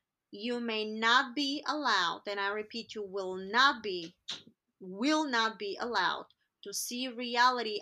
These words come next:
above what is allowed for you to see. That's it. If you're not vibrating, uh, on a certain structure, they talking about Akashic record. Guess what? You,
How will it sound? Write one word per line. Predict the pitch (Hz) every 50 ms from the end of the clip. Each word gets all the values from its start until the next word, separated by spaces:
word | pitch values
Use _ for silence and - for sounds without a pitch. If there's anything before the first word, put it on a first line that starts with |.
| -
above | - 202 185 175 170 - 233 233 233 233 233 - -
what | 220 220 208 196
is | 208 190
allowed | 202 185 185 196 208 214 226 240 233 - -
for | 233
you | 214 196 190 190
to | - - -
see. | - - - 220 180 170 - _ _ -
That's | 170 190 185 - - - - -
it. | - 196 - - - - - - - - - - - _
If | 208 214 208 -
you're | 202 190 190
not | 196 196 196 208 240 247 240
vibrating, | 247 277 285 302 247 240 262 277 269 277 277 254 226 190 175 143 - - - _ _ - - - -
uh, | 202 214 208 202 196 - -
on | - 214 214 202
a | 208
certain | 208 - - 233 233 226 - 262 254
structure, | - - - - 214 196 196 196 - - - 202 190 190 196 190
they | 220 220 214
talking | - 254 240 247 247 254
about | 240 233 220 208 -
Akashic | - 208 - - 220 208 220 - - 220 - -
record. | 247 233 233 - 202 180 175 175
Guess | 170 208 202 202 - -
what? | - 240 208 175 - - - - - - - _ _ _ _
You, | 190 185 190 226 262 285 262 214 202 208 -